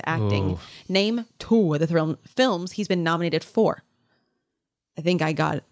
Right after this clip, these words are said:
Speaker 1: I think I got this.
Speaker 2: We, yeah, just name two. But yeah,
Speaker 1: Well, I
Speaker 2: I
Speaker 1: knew What's Eating Gilbert Grape was
Speaker 2: Mm-hmm.
Speaker 1: one, and that's one of the ones he said. I think the other one I said was Titanic, which I'm assuming is the right answer,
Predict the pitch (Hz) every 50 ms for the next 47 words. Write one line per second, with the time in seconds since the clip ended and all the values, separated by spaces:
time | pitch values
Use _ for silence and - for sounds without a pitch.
0 | _ - 180 214 - - 147 131 127 - - 123 113 - - 131 123 131 123 117
1 | 120 117 104 104 104 - 110 104 95 92 - - 101 90 87 85 82 90 85 82
2 | 80 85 - - - 85 80 - - 143 147 - - - - 277 285 277 262 254
3 | 254 - 247 233 226 220 196 190 190 180 185 - 180 156 147 117 104 101 95 -
4 | 147 175 185 156 156 - - 160 151 151 156 151 147 - - 220 196 175 - 151
5 | 147 - - 170 - 214 214 190 185 180 180 175 170 160 160 - 180 156 160 151
6 | - - 156 151 - - 170 151 147 139 - 135 - 143 143 147 - - 156 156
7 | 165 185 214 208 226 226 233 247 254 262 269 - 285 285 294 294